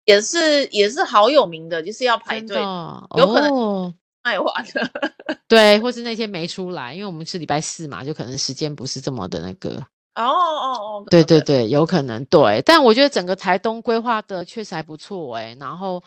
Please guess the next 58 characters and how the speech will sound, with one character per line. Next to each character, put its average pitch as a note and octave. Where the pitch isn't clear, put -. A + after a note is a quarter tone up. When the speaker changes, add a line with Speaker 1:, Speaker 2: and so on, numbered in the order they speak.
Speaker 2:
好 -
舒 A3+
服， F3
到 G#3
处 G#3+
都 G3
是 G3
山， E3
我 D3+
觉 D#3+
得 E3+
很 D#3
舒 D#3+
服 F2
欸。 E2+
然 F#3
后 A#3
又 A#3+
可 -
以 F3
看 F#3+
到 F#3
海， D3+
Speaker 1:
哦。 -
Speaker 2:
有 F3+
山 A3
有 F3+
海 E3
多 D3+
好 D3
啊。 G#2+
Speaker 1:
确 G#4+
实 A3+
是 F4
一 A#3
个 A#3
很 F3
适 D4
合 F#3
度 G#3+
假 F#3
的 D#3
地 F3
方 C#3
吼。 C#3
Speaker 2:
对， G#3
真 C4
的 C4+
就 B3
像 A3
你 D#3+
说 F#3
的， F3
三 F#3+
天 F#3
太 F3+
少 -
了。 -